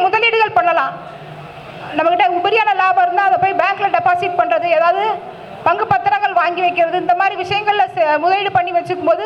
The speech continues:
விரய சனியால் எந்த பாதிப்பும் ஏற்படாது. அதே மாதிரி மீனராசினருக்கு ராசி அதிபதி தனஸ்தானத்துல இருக்கிறார் இல்லையா, நான் சொன்னேன் எப்பயுமே வந்து ரெண்டு கிரகம் அசுபமா வேலை செஞ்சா ஒரு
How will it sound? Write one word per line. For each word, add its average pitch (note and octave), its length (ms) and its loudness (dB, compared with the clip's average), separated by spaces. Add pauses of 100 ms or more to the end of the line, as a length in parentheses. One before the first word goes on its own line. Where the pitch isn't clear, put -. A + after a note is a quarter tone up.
(120)
விரய G4 180 0 (140)
சனியால் G4 340 0 (540)
எந்த F4 120 0 (100)
பாதிப்பும் F#4+ 420 0 (100)
ஏற்படாது. D4+ 460 -2 (840)
அதே D#4+ 180 4
மாதிரி - 200 2 (720)
மீனராசினருக்கு F4+ 840 0
ராசி G4 260 0
அதிபதி F#4+ 260 0 (120)
தனஸ்தானத்துல F#4+ 580 0
இருக்கிறார் F4 280 0
இல்லையா, F4 260 4
நான் D4+ 180 0
சொன்னேன் F4+ 320 4
எப்பயுமே F#4+ 400 0
வந்து G4+ 160 0 (600)
ரெண்டு D4 220 2
கிரகம் F#4 280 2
அசுபமா G#4 360 -2 (180)
வேலை F4+ 200 2
செஞ்சா F4+ 180 0 (120)
ஒரு F4 120 4